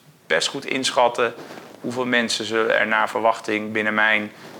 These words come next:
deelnemersgroep komend jaar overlijden. Misschien zit ik een beetje mis, maar ik kan het echt wel goed inschatten. En dat betekent ook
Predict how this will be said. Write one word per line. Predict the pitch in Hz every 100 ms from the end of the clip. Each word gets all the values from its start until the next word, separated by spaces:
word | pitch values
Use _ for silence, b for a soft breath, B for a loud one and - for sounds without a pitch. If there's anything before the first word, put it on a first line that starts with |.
| -
deelnemersgroep | 101 110 120 110 104 - 117 110
komend | - 110 107
jaar | 110 107 104 -
overlijden. | 110 101 120 110 101 - - - - B B B B -
Misschien | - 233 214
zit | 202
ik | -
een | 175
beetje | 175 147
mis, | 147 165
maar | - 147
ik |
kan | 143
het | 127
echt | 135
wel | 120
goed | 117 -
inschatten. | 123 - 110 110 170
En | 185
dat |
betekent | 185 208 185 156
ook | - 143 175 -